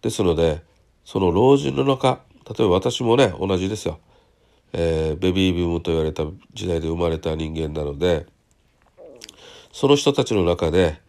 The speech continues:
やっぱり財を持つ人とか、あと、えー、発言権がある人、えー、リーダー的な存在の人、ね、好かれる人っていうのが、やっぱり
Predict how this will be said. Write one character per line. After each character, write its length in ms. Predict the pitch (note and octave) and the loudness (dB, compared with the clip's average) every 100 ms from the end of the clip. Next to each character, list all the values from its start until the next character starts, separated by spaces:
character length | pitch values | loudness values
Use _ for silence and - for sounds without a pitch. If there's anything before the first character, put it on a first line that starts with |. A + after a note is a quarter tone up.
| _ _ | _ _
や 80 | A#2 | -8
っ 40 | |
ぱ 140 | - C3 | -2 -2
り 100 | G2 | 0
財 240 | G#2+ A#2+ | 4 4
を 80 | G2+ | 4
持 120 | E2 | 0
つ 120 | - | -4
人 200 | D#2+ - | -8 -8
と 120 | D2 D#2 | -10 -4
か、 280 | D#2+ D2 - - - _ | -4 -4 -8 -20 -20 _
あ 80 | - | -4
と、 300 | - F#2+ - _ _ _ - | 2 2 2 _ _ _ -8
え 40 | - | -4
ー、 600 | F2 E2+ - - - - _ _ _ _ | -2 -4 -6 -8 -12 -20 _ _ _ _
発 240 | - G#2 A2 | -10 -8 2
言 220 | C3+ C3+ | 2 2
権 180 | B2 F2+ | 0 2
が 100 | D#2 | 0
あ 40 | |
る 60 | D#2 | -2
人、 280 | - E2 - _ _ _ _ _ | -6 -10 -12 _ _ _ _ _
え 180 | - E2 | -6 -4
ー、 60 | D#2 | -2
リ 180 | G#2+ | 0
ー 20 | B2+ | 2
ダ 120 | C3 | 2
ー 20 | |
的 220 | B2 A2+ | 0 0
な 60 | A2 | 0
存 260 | - G#2+ | 0 0
在 140 | G#2+ F#2 | 2 2
の 60 | F2+ | 0
人、 280 | - F2 _ _ _ _ - - _ _ _ - | -6 -10 _ _ _ _ -20 -20 _ _ _ -4
ね、 160 | E2 - | -4 -6
好 60 | - | -2
か 100 | A2+ | 2
れ 100 | G#2 | 2
る 60 | F#2 | 0
人 220 | - E2 | -2 -4
っ 40 | - _ _ _ - | -6 _ _ _ 4
て 180 | C#3+ | 6
い 120 | C#3 C3+ | 6 2
う 20 | |
の 120 | C3+ | 4
が、 280 | E3 D3+ - - _ _ _ _ | 6 4 2 -10 _ _ _ _
や 120 | G2 | -2
っ 20 | |
ぱ 140 | - F2+ | 0 2
り 280 | G#2 - | 2 0